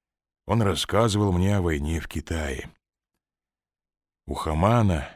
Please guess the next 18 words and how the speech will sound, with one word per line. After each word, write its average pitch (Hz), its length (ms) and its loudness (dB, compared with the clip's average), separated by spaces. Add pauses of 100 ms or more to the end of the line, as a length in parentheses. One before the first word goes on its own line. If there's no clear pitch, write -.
(300)
прирожденного 80 920 2
солдата 80 640 -2
с - 160 -4
несколькими 82 580 -4
классами 78 540 -2
начальной 76 500 -4
школы 120 380 0
за 85 140 -2
плечами, 73 580 -6 (600)
имелись 85 440 0
свои 92 400 2
сомнения 87 720 2
по 69 160 -6
поводу 85 420 0
этой 80 360 -4 (320)
нескончаемой 98 1160 0
тягостной 87 600 -2
войны, 80 580 -2